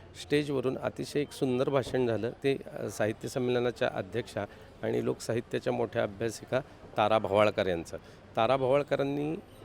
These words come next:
अतिशय एक, अ, समर्पक आणि कमी शब्दामध्ये अभिजन, अभिजात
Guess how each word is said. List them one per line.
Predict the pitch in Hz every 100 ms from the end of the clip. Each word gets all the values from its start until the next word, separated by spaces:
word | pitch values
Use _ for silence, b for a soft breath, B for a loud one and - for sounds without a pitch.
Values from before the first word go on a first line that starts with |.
| - -
अतिशय | 117 139 120 139
एक, | 139 -
अ, | 127 120 113 110
समर्पक | - 127 151 - 165 - -
आणि | 135
कमी | 143 139 156
शब्दामध्ये | 180 147 123 113 107 98 135 B B B B - - - - - - - - - -
अभिजन, | 123 123 156 131 107 104 - -
अभिजात | - 107 135 113 104 95